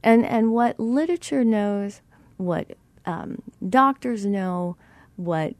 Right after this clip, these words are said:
preachers know, pastors know, psychologists know, is that f-, when we forgive ourselves, we are so much better able to forgive others. This is a commandment from God that we forgive one another.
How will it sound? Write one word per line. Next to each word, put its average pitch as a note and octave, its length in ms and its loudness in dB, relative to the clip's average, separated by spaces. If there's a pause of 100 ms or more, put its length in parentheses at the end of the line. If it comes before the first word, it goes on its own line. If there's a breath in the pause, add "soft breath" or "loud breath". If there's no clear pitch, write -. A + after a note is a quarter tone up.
(160)
preachers C4 560 -2
know, F3 540 -2
pastors - 760 -10
know, F3+ 500 -6
psychologists B3 920 -6
know, E3+ 420 -4 (640 soft breath)
is A3+ 160 0
that A#3+ 240 0
f-, - 320 -18
when A#3+ 300 6
we D#4+ 300 2
forgive A#3+ 500 -2
ourselves, F#3 640 -4
we G3+ 100 -4
are F3+ 80 -4
so A3 460 0
much G3+ 320 -2
better E3+ 340 -4
able E3 320 -4
to - 180 -8
forgive D#3+ 440 -8
others. D#3+ 460 -10 (600 soft breath)
This C#4+ 220 0
is F4 120 -2
a D#4+ 80 -4
commandment A#3 920 2
from G3 260 -4
God D#3 420 -6 (120)
that - 200 -2
we G3+ 400 -2
forgive E3+ 840 -8
one E3 200 -6
another. D3 440 -8